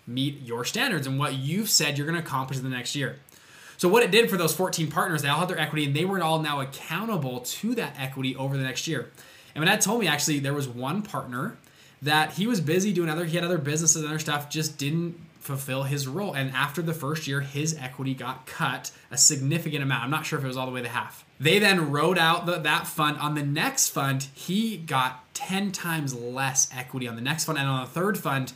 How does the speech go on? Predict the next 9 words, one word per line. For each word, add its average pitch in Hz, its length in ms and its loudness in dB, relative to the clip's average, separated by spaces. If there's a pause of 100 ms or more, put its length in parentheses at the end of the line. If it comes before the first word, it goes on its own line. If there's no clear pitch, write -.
(140)
he - 120 -4
was 147 120 0
not 147 140 0
even 151 160 0
included 135 720 -2
on 123 280 -6
the 120 80 -4
third 117 340 -6
fund. 117 400 -8